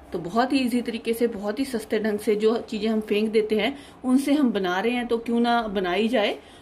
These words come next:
और आप इस वीडियो को try ज़रूर करें एक बार। Try करने के बाद आपको पता चल जाएगा कि आपने कितनी कम, कितने कम समय में एक waste चीज़ से बहुत ही अच्छी एक recipe बना ली है।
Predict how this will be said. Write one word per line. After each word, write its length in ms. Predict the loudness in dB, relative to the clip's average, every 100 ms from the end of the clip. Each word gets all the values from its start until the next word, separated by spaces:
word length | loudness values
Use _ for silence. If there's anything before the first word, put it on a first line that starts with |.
| -2
और 120 | -2
आप 260 | 2 0 -2
इस 140 | -8 -10 -18 -6
वीडियो 200 | -2 -2
को 60 | -2
try 340 | 0 4 4
ज़रूर 260 | 2 -2 -4
करें 220 | -4 0
एक 240 | 0 0
बार। 200 | -8 -10 -12 -6
Try 160 | 0 2
करने 260 | 2 0 0
के 100 | 0
बाद 180 | 0
आपको 240 | 0 -2 -4
पता 180 | -2 0
चल 220 | 0 -2
जाएगा 360 | -2 -2 -4 -6 -12 -20 -6
कि 320 | 0 4 4 2
आपने 400 | 0 2 0 0
कितनी 680 | -4 -4 0 4 4 4 0 -8 -20 -10 0
कम, 260 | 4 4 2 -8 -8
कितने 260 | -2 0
कम 180 | 0 0
समय 320 | 0 -2 -2 0
में 100 | 0
एक 180 | 0 2
waste 320 | 4 4 -2
चीज़ 300 | -6 -6 -4
से 180 | -2 -2
बहुत 360 | -2 -4 -4
ही 80 | -4
अच्छी 240 | -6 -4 0
एक 260 | 0 0 -4 -4 -8 -20 -8
recipe 420 | -2 0 0 -2 0
बना 240 | 0 0
ली 140 | -4 -6
है। 160 | -10